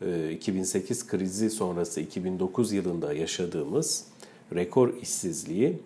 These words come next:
yenilemiştik. Buradan çok hafif bir dönüş olduğunu görüyoruz. Eylül ayında peki işsizlikte böyle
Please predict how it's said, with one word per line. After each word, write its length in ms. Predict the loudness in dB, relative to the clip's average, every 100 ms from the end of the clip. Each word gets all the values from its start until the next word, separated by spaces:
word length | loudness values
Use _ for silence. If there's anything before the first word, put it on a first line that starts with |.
| -2
yenilemiştik. 840 | 0 0 -2 -6 -4 0 0 0 -14 -20 -6 4
Buradan 440 | 6 8 6 4 0 -14 -18 2
çok 360 | 8 8 6
hafif 380 | 0 4 4 6
bir 240 | 2 2 6
dönüş 320 | 6 6 4
olduğunu 440 | 4 4 2 0 2
görüyoruz. 640 | 2 0 -8 -10 -10 -12 -16 -20 -20 -10 2
Eylül 360 | 6 8 8
ayında 480 | 8 8 6 6 6 4
peki 440 | 2 4 4 4
işsizlikte 840 | -2 0 2 4 2 6 6 6 4
böyle 340 | 6 6 6